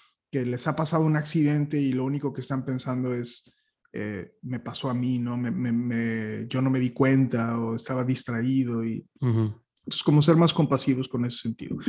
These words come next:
Speaker 1: Muy bien.
Speaker 2: Muy bien.
Speaker 1: César,
Speaker 2: Órale, pues.
Speaker 1: ¿cómo pinta tu semana? ¿Estás empezando sociedades
Speaker 2: Pesada.
Speaker 1: académicas? Está,
Speaker 2: Sí,
Speaker 1: estás,
Speaker 2: sí, sí,
Speaker 1: andas
Speaker 2: ya
Speaker 1: enloquecido,
Speaker 2: estamos,
Speaker 1: ¿verdad?
Speaker 2: andamos con muchas actividades, pero, pero bien.
Speaker 1: Ok.
Speaker 2: Y, pues, bueno, platíquenos por,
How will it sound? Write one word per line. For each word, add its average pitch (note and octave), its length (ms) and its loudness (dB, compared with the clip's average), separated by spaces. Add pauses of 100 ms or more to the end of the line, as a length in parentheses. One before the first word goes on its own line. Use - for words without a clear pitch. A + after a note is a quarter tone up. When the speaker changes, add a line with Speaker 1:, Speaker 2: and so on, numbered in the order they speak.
(200)
Speaker 1:
Muy A3+ 100 12
bien. A3+ 300 12
Speaker 2:
Muy F3 120 10
bien. B2 220 6
Speaker 1:
César, G#3 280 6
Speaker 2:
Órale, G#3+ 140 10
pues. - 100 6
Speaker 1:
¿cómo A3+ 140 12
pinta A#3 260 12
tu A#3 100 10
semana? G#3 500 10
¿Estás G3 300 4
empezando G#3 460 2
sociedades G3 440 0
Speaker 2:
Pesada. C3+ 280 6
Speaker 1:
académicas? G#3+ 520 -2
Está, F3+ 800 2
Speaker 2:
Sí, A#2 80 4
Speaker 1:
estás, C3 180 4
Speaker 2:
sí, F#3 100 2
sí, F3 60 0
Speaker 1:
andas F#3 200 6
Speaker 2:
ya D3 80 6
Speaker 1:
enloquecido, D3+ 440 6
Speaker 2:
estamos, D#3+ 240 6
Speaker 1:
¿verdad? F#3 140 4 (360)
Speaker 2:
andamos B2+ 340 0
con C3+ 140 2
muchas C3+ 280 2
actividades, C#3 500 4
pero, A#2+ 460 0
pero A#2 160 2
bien. E3 400 4 (500)
Speaker 1:
Ok. C#3+ 100 -2
Speaker 2:
Y, F#3+ 340 6
pues, F3 160 6
bueno, F#3 240 6
platíquenos G3 440 2
por, C#3+ 760 0